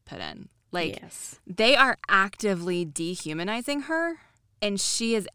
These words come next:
Speaker 1: actively keeping her humanity in that situation.
Speaker 2: Mm-hmm.
Speaker 1: And it just speaks volumes about the kind of person that Nina is, and I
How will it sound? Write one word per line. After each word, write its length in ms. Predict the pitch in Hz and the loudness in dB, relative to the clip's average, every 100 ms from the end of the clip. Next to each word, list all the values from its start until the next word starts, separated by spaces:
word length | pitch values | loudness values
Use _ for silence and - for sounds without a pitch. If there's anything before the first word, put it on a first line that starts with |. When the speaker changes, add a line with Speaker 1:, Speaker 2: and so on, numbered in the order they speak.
| _ | _
Speaker 1:
actively 560 | 180 175 190 175 160 151 | 2 4 -2 -4 -4 -8
keeping 420 | - 175 160 156 | -8 -8 -6 -6
her 120 | 165 | -8
humanity 600 | 143 147 135 139 131 - - | -10 -10 -8 -10 -10 -14 -10
in 200 | 165 147 | -8 -6
that 180 | 135 | -8
situation. 580 | - - 139 139 - 196 | -10 -12 -10 -10 -4 -2
Speaker 2:
Mm-hmm. 100 | 202 | 0
Speaker 1:
And 100 | 165 | -2
it 120 | 156 | -4
just 320 | 147 202 - - | -6 -8 -8 -6
speaks 300 | - 165 - _ 202 147 _ - | -4 -4 -8 _ -16 -16 _ -6
volumes 760 | 151 151 143 131 143 147 - _ - _ | -2 -2 -4 -10 -12 -14 -16 _ -20 _
about 220 | - 156 | -2 -2
the 80 | 160 | -2
kind 220 | 165 151 | -4 -6
of 80 | 139 | -6
person 340 | 139 139 127 131 | -8 -10 -8 -10
that 120 | - | -10
Nina 240 | 147 135 - | -10 -10 -10
is, 240 | 117 151 - | -10 -10 -12
and 120 | 151 | -12
I 100 | 147 | -12